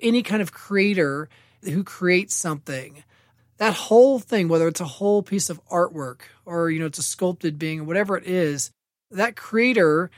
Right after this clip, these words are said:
their image is translated into the whole piece, right? And so as we're made in the image and likeness of God, it only makes sense that it applies to our whole self,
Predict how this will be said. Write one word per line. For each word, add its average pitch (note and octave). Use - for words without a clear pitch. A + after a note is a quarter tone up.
their F#3+
image F3+
is -
translated G3
into E3
the E3
whole G3+
piece, -
right? C#3+
And G3
so A3
as F#3+
we're C4+
made B3+
in G#3+
the F#3+
image G#3
and E3+
likeness E3+
of D3
God, F3+
it E3+
only C4
makes G3+
sense F#3
that F3
it D#3+
applies E3
to E3
our D#3
whole G#3+
self, C#3+